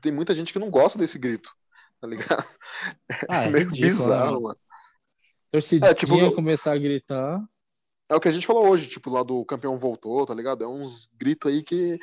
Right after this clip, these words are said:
Speaker 1: é muita vergonha alheia.
Speaker 2: Eu tenho o jogador da semana, cara, pela segunda semana consecutiva, Abel Ferreira, papai. E eu, eu tenho o direito de falar isso porque semana passada eu já tinha falado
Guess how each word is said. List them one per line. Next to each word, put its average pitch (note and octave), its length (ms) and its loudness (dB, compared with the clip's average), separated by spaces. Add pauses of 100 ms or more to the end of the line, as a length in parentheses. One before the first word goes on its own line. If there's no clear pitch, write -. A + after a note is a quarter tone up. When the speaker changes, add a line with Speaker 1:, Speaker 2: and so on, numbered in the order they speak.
(220)
Speaker 1:
é C3+ 60 -4
muita D#3+ 240 2
vergonha A#2 300 2
alheia. F#2 260 -8 (600)
Speaker 2:
Eu C3 200 0
tenho C#3+ 480 -2 (240)
o D#3+ 60 -8
jogador F#3+ 380 -2
da E3+ 100 -4
semana, D#3 520 -6
cara, G#2 380 -10 (280)
pela A#2 220 -6
segunda C3 340 -2
semana C3+ 380 -6 (480)
consecutiva, C#3+ 880 -4 (460)
Abel F#3+ 240 2
Ferreira, E3+ 400 4
papai. G#2+ 380 -6 (880)
E C3+ 120 0
eu, F#3 240 4
eu E3+ 200 2
tenho F3+ 220 2
o - 20 -2
direito G3 240 2
de - 60 -16
falar F3 200 2
isso E3+ 140 -4
porque F#3 280 -4
semana F3 280 -4
passada E3 320 -6
eu - 20 -8
já E3 80 -4
tinha G3 200 -6
falado F3+ 520 -6